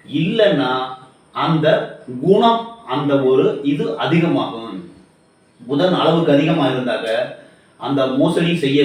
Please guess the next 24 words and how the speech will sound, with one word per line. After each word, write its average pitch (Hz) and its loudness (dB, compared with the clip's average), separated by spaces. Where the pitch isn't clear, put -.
வேண்டும், 127 0
திருட்டுத்தனம் 160 2
பண்ணணும், 131 -4
ஆஹ், 127 -2
அதாவது 151 2
கலப்படம் 165 2
பண்றது, 127 -4
கள்ள 147 4
நோட்டு 156 2
அடிக்கிறது, 120 -2
இந்த 156 0
மாதிரி 147 0
எண்ணங்களை, 165 2
தவறான 180 2
எண்ணங்களை 170 2
உருவாக்குவார். 135 0
தவறு 170 2
செய்வாங்கன்னு 151 2
நான் 139 -2
சொல்லல, 139 2
தவறான 165 2
எண்ணங்களை 185 2
உருவாக்குவார். 123 -4
இப்ப 170 -2